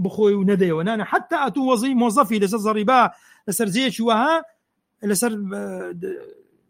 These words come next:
مەشا-، برێ مەشاری حکوومەتی، یان جێی دەرمان، یان جێی ئەرزاقی، ها، ئەمانەت لەسەر تۆ تو بدزی، یان،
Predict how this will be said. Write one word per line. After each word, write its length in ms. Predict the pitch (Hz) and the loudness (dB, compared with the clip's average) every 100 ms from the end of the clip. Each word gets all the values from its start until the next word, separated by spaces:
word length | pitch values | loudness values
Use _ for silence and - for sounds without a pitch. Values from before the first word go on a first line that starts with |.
| 208 | -2
مەشا-، 340 | 220 233 233 202 196 190 | 0 0 -2 -4 -4 -2
برێ 140 | 214 214 | 0 0
مەشاری 280 | - 226 214 196 | 2 2 2 -2
حکوومەتی، 460 | - 240 302 277 269 | 2 4 4 4 6
یان 120 | 247 220 | 6 4
جێی 140 | 208 196 | 2 2
دەرمان، 400 | 208 202 311 294 302 | 4 4 4 4 4
یان 120 | 254 220 | 2 2
جێی 120 | 226 | 0
ئەرزاقی، 480 | 208 269 311 320 330 - _ _ - | 0 2 2 2 -2 -4 _ _ -2
ها، 120 | 262 330 - _ - | 0 0 -4 _ -4
ئەمانەت 360 | 214 262 277 285 285 | 2 4 4 2 2
لەسەر 180 | 262 247 | 0 2
تۆ 80 | 277 | 4
تو 100 | 330 370 - _ _ - | 6 4 0 _ _ -2
بدزی، 380 | 226 262 214 269 240 | 0 2 2 2 4
یان، 140 | 214 | 4